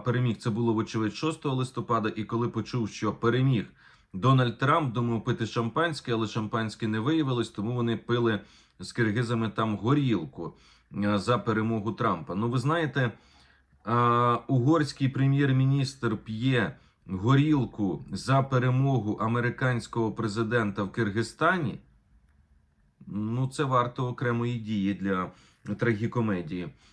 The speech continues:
Не знаю, чого більше, трагізму чи комедії, ну, але, мабуть, що варто. Разом з тим, президент Володимир Зеленський зустрівся на полях саміту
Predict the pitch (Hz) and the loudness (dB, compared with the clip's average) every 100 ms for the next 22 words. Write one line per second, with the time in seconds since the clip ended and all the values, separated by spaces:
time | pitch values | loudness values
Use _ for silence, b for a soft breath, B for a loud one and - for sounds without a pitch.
0 | b 104 104 127 123 110 117 117 104 110 | b -2 0 2 0 0 0 0 2 0
1 | - 107 107 101 143 131 117 - 110 117 | 0 -4 -2 0 0 2 0 -2 -2 0
2 | 117 139 120 113 107 127 117 110 113 104 | 2 0 0 0 0 2 2 4 0 -2
3 | B B B 107 113 123 - - 110 87 | B B B 0 2 2 -2 -2 0 0
4 | 73 - - _ _ _ _ _ _ _ | -2 -10 -16 _ _ _ _ _ _ _
5 | _ _ 123 139 156 151 175 143 131 117 | _ _ 2 4 4 0 2 2 2 0
6 | 127 143 135 127 123 123 127 117 120 131 | 2 2 2 0 0 2 0 0 0 0
7 | 170 151 143 113 117 135 139 131 120 117 | 0 -2 -4 -4 -4 0 0 0 0 0
8 | 110 117 117 - 131 113 107 104 92 | 0 0 0 0 0 0 0 -2 -4